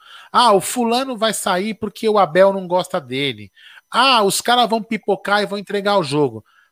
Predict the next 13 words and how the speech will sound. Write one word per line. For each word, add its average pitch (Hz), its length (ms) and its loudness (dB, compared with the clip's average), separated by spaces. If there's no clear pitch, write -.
Parem 226 380 2
de 190 100 -8
bater 180 320 -4
palma 175 360 -2
pra 170 160 -4
maluco. 147 760 -4
Parem 160 340 0
de 131 100 -12
bater 127 280 -6
palma 131 240 -6
pra 127 160 -8
maluco. 117 520 -8
É, 120 320 -8